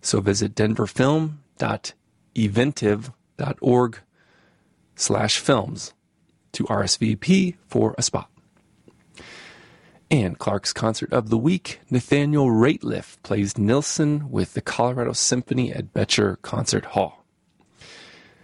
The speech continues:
Singer-songwriter Harry Nilsson is one of those musicians who doesn't receive the recognition they so rightly deserve.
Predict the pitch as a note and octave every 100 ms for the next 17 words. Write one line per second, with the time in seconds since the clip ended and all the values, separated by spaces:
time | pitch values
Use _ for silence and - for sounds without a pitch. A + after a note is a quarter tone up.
0 | _ - E3 E3 - E3+ F3 C3 - E2+
1 | A2+ A#2+ A#2 B2+ D3+ - - - - G#2
2 | G#2+ A#2+ F#3+ E3 D3+ C#3+ A#2 G#2 F#2+ G2
3 | - - - G#2+ A2 G#2+ G#2+ - A2 G2
4 | G#2 G#2 G2 G#2 G#2+ F#2 G2 F#2+ A2 -
5 | A#2+ G2+ G2+ - A2 G#2 G#2 D#2+ -